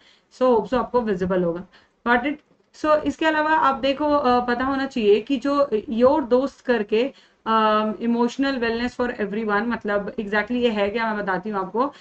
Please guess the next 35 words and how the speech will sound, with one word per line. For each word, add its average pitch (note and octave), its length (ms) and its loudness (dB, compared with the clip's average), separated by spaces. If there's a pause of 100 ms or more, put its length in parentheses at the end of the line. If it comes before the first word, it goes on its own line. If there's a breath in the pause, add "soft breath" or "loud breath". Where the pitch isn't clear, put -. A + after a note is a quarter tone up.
(220 loud breath)
एनएलयू B3+ 360 0
दिल्ली A#3+ 320 0
ने D4 180 0
एक B3+ 200 -4
पार्टनरशिप A3+ 540 0
करा G#3 200 0
है G#3+ 180 0
योर A3+ 220 2
दोस्त, A3+ 340 0
एक A3 160 -4
कौन-, G#3+ 300 -4
अ, G#3+ 40 -4
exactly G3+ 480 -4
यहाँ A3+ 180 -2
पे A3+ 100 -4
काउंसलिंग A3 560 -2
होती G#3+ 220 -4
है A3 60 2
इमोशनल A3+ 480 -2
सपोर्ट G#3+ 480 -2
के A#3 160 -2
लिए। B3+ 300 0 (380 loud breath)
अ, G#3+ 300 2
टे-, G#3 420 -2
टेक्नोलॉजी G#3+ 480 -2
प्लेटफॉर्म A#3 460 -2
है A#3 100 -2
ये, B3 320 0
designed G#3+ 580 0
to A3+ 180 -6
foster G#3 420 -2
mental G#3 400 -2
health। C#4+ 220 -2 (380 loud breath)
It, B3 160 4
uh, B3 280 4